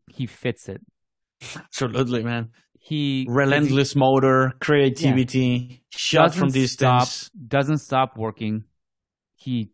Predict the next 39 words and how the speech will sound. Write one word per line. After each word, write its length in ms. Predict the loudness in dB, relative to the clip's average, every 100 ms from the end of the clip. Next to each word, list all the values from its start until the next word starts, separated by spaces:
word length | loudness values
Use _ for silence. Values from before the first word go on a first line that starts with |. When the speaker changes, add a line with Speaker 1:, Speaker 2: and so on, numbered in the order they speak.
| _
Speaker 1:
tracks 380 | -4 -2 -2 -6
defensively. 800 | -8 -6 -6 -8 -10 -8 -8 -10
He 400 | _ -4 -2 -4
syn-, 360 | -6 -2 -2 -4 -8
has 140 | -10
synergy 460 | -2 0 0 0 -2
with 140 | -2
his 160 | -6 -6
teammates. 540 | -2 -2 -2 -4 -8
He 100 | -8
doesn't, 380 | -6 -2 -4 -4 _ _ _ _
he, 240 | -6 -4
his 160 | -4 -2
whole 320 | -2 0 0
goal 240 | 0 -2 -2
is 140 | -4
to 80 | -4
make 220 | -4 -4
everyone 360 | -8 -4 -4 -2
around 300 | -2 -2 -4
him 180 | -6
better. 320 | -6 -8 -10 -14 _ _ _ _ _ _
He's 160 | -6
a 60 | -4
line 340 | 0 2 2
breaker. 460 | 2 -2 -4 -6 -6
He's 220 | -8 -12
a 40 |
shooter. 540 | -12 -4 -2 0 -2 -6 _ _ _ _ _ _ _ _
He, 320 | -20 -14 -14
he's 260 | -10 -10 -4
a 200 | -4 -2
menace 380 | -2 0 -2 -2
to 100 | -6
deal 240 | -4 -4
with 160 | -4 -6
as 140 | -8
a 40 | -6
dribbler. 500 | -4 -4 -4 -6